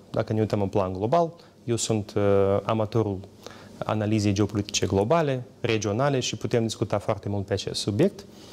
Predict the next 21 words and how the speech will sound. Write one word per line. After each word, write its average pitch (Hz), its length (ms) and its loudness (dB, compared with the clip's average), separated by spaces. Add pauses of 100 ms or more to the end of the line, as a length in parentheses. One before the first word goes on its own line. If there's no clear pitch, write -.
(160)
la 117 100 2
capitolul 113 520 -2
influenței 104 580 2
externe 127 540 0
în 123 260 2 (440)
procesul 107 500 -4
de 107 60 2
luare 101 260 0
a 101 40 0
deciziilor. - 580 -8 (640)
Una 117 200 2
la 90 140 -4
mână. - 120 -12 (840)
Doi 151 260 4
la 95 80 -2
mână. - 220 -8 (1000)
Avem 143 240 4
situația 170 540 0
în 139 80 2
care, 151 520 2
într-adevăr, 117 680 2